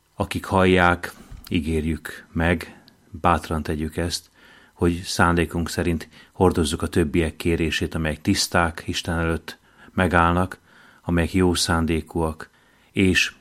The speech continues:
valóban így csodálatos közösséget formálunk. Az egyik szándék éppen az,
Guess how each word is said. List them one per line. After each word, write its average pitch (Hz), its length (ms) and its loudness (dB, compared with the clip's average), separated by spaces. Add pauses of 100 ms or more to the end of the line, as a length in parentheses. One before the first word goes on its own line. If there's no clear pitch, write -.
valóban 82 640 0
így 87 480 -2
csodálatos 87 760 0 (300)
közösséget 82 680 2
formálunk. 78 800 -6 (800)
Az 117 100 4
egyik 110 220 4
szándék 101 600 4
éppen 92 300 2
az, 85 380 0